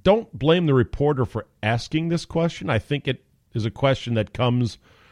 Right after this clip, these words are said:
from a genuine place. Next time I talk to our friend Travis Rogers out there,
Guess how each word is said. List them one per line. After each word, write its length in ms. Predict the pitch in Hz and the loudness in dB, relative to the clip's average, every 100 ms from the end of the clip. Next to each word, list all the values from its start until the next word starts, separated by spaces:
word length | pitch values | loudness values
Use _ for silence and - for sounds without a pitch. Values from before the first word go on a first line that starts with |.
| _ | _
from 200 | - 135 | -2 2
a 100 | 131 | 4
genuine 580 | 113 85 135 143 123 113 | 4 4 4 4 2 2
place. 320 | - 135 98 | 2 2 2
Next 220 | 143 175 - | 0 0 0
time 200 | 165 147 | 0 2
I 80 | |
talk 340 | 127 - 127 - | 2 2 2 2
to 180 | 131 113 | 2 4
our 140 | 101 | 2
friend 440 | 90 123 117 107 95 _ _ _ _ | 2 2 4 4 0 _ _ _ _
Travis 400 | - 135 120 107 | 2 4 4 2
Rogers 440 | 123 151 147 98 82 | 4 6 6 4 0
out 240 | 95 85 | 0 0
there, 260 | 104 101 | 2 2